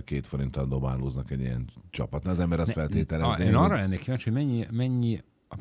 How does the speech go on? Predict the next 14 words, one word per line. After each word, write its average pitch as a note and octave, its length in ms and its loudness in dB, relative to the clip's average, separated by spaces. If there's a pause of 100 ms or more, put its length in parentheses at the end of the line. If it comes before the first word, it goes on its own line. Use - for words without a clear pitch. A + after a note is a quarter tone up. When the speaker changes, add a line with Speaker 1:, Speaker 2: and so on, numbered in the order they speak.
Speaker 2:
pénz, G#2+ 300 2
amiről G2+ 240 0
beszélgetünk. D2 760 -6
Tehát, D2+ 220 -8
hogy D#2+ 200 -2 (280)
nem A#2+ 120 0
fizetnek F2 400 -4
ki - 100 -8
egy D#2+ 120 -4
orvos, D#2+ 500 -4
de G2+ 80 -4
miért? G#2+ 200 -2
Mennyit G2 420 -6
kér C#2+ 100 -10